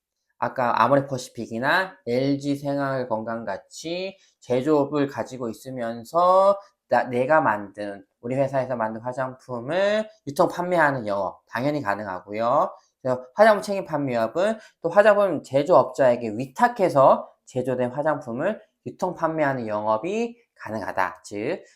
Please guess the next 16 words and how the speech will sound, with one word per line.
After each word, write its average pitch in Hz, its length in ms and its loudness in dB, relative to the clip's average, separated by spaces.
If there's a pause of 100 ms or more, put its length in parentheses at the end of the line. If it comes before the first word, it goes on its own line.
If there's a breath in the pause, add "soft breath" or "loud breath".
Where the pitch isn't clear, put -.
(140 loud breath)
이 117 100 -6
부분도 117 300 -4
아시면 101 360 -4
되겠습니다. 95 580 -14
즉, 101 220 -14
많은 151 400 2
브랜드사들이, 131 1080 -6 (400 soft breath)
어, 101 640 -6 (200)
이렇게 135 240 -6
하고 156 260 -4
있죠. 135 600 -4
자신의 139 380 -2
공장을 143 380 0
갖고 127 340 -4
있지 120 220 -6
않지만, 139 720 -2